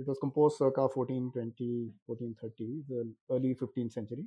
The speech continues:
The, the teachers who went be-, before us were all people who were fairly broad-minded.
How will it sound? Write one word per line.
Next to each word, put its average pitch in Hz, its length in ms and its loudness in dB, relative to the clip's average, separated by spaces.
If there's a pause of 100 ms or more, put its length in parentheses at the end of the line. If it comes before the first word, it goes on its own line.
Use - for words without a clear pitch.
(160)
The, 196 220 8
the 165 100 10
teachers 190 460 12
who 202 240 10
went 151 280 12
be-, 156 180 12
before 165 460 6
us 202 140 -4
were 202 140 4
all 202 100 4
people 196 320 2
who 190 80 0
were 190 180 4
fairly 170 240 6
broad-minded. 147 640 6